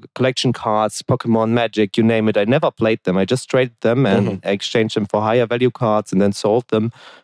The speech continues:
Speaker 1: And
Speaker 2: Mm-hmm.
Speaker 1: that was, like, some of the first businesses. One, uh, at thirteen, I had, like, the first repeatable business, which was selling, like, noodles that, it was, like, noodles that people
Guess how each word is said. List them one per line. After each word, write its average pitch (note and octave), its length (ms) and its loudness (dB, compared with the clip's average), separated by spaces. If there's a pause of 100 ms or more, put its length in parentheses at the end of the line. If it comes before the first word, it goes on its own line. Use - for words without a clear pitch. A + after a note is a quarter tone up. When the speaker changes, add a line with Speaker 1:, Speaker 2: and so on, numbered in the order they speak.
Speaker 1:
And G2+ 240 2
Speaker 2:
Mm-hmm. F#2 80 -6
Speaker 1:
that A2+ 180 0
was, A2+ 180 -2
like, A2+ 140 -2
some A2+ 160 0
of G#2 80 -2
the G#2+ 100 -12
first - 300 -4
businesses. G#2 600 -2
One, G#2+ 500 0
uh, F#2 240 -2
at F#2+ 120 -8
thirteen, A#2 380 0
I G#2+ 80 0
had, G#2+ 200 -4
like, G2+ 180 -2
the - 100 -20
first - 440 -2 (160)
repeatable D#3 580 -2
business, C3+ 460 -2
which A2 160 -2
was G2 160 0
selling, G#2+ 340 -2
like, F#2 200 -2
noodles C#3 520 2
that, - 280 -2 (460)
it G#2+ 80 2
was, A2 160 2
like, A#2+ 120 0
noodles C3+ 340 4
that - 180 -2
people B2+ 320 0